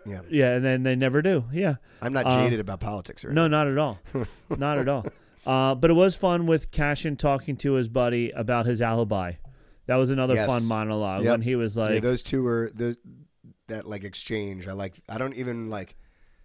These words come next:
Speaker 1: clearly they were setting those two up as having a close relationship.
Speaker 2: Yes.
Speaker 1: They haven't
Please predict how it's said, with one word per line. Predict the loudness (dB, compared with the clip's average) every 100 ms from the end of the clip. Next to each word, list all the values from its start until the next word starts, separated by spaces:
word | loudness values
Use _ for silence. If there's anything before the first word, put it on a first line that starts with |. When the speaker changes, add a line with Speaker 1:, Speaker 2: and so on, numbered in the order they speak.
| -20 _ _ _ _
Speaker 1:
clearly | -4 0 2 2
they | 2
were | -2
setting | -4 -4 -4 -2
those | -2 -2
two | -4 -2
up | -2 -4
as | -8 -8 -10
having | -10 -8 -12
a |
close | -6 -6 -4
relationship. | -8 -8 -8 -10 -8 -2
Speaker 2:
Yes. | 0 0
Speaker 1:
They | -4 -4
haven't | -4 -4